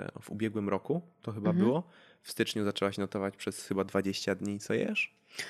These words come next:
Speaker 2: Pamiętam, miałam taki zeszyt, e, sobie, mm, zrobiłam tam kalendarz i
Speaker 1: Ledwo, ledwo wystarczyło tego zeszytu.
Speaker 2: <laughs> Tak, i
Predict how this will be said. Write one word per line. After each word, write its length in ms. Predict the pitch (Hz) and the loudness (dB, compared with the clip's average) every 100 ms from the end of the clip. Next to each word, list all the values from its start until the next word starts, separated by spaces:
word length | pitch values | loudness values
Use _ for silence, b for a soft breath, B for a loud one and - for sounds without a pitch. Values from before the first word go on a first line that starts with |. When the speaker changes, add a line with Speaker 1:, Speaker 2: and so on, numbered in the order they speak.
| B | B
Speaker 2:
Pamiętam, 400 | - 190 180 170 | -6 0 0 2
miałam 240 | 175 180 180 | 4 4 2
taki 220 | 175 185 | 0 0
zeszyt, 680 | 165 165 - 165 175 196 - - | 0 0 0 0 2 0 -4 -2
e, 340 | 170 165 165 | -2 0 -2
sobie, 580 | 165 - 170 175 175 170 - - | -2 -2 2 2 2 0 -2 -4
mm, 320 | 170 165 170 | -2 -2 0
zrobiłam 420 | 175 175 185 180 | 0 4 4 4
tam 160 | 175 175 | 2 2
kalendarz 600 | 175 170 156 156 180 214 | 4 4 4 2 2 4
i 40 | |
Speaker 1:
Ledwo, 440 | 95 95 180 190 95 | 6 6 6 6 4
ledwo 300 | 98 98 101 | 4 2 2
wystarczyło 520 | 95 - 92 - 87 | 0 0 -2 0 0
tego 200 | - 90 | 0 -2
zeszytu. 400 | 87 - 226 - 220 - | -2 6 6 8 6 10
Speaker 2:
<laughs> 840 | 240 220 220 285 339 339 302 220 | 10 10 6 4 0 0 -4 -2
Tak, 240 | 175 160 - | 2 2 2
i 320 | - 180 180 | 0 2 0